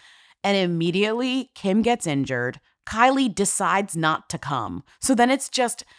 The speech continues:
<laughs> it's just Khloé and Kourtney versus just Kendall. And guess who wins?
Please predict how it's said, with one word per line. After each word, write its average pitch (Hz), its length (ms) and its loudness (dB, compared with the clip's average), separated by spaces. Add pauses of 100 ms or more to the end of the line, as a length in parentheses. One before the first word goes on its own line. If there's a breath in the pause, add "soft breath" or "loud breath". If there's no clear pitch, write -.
(140 soft breath)
<laughs> - 680 -10
it's - 260 -4
just - 440 -2 (240)
Khloé 254 600 4 (500 loud breath)
and 208 280 2
Kourtney 165 460 0
versus 165 460 -2
just - 420 -2
Kendall. 170 520 -4
And 165 200 -4
guess 160 240 -2
who 226 180 -4
wins? 170 520 -4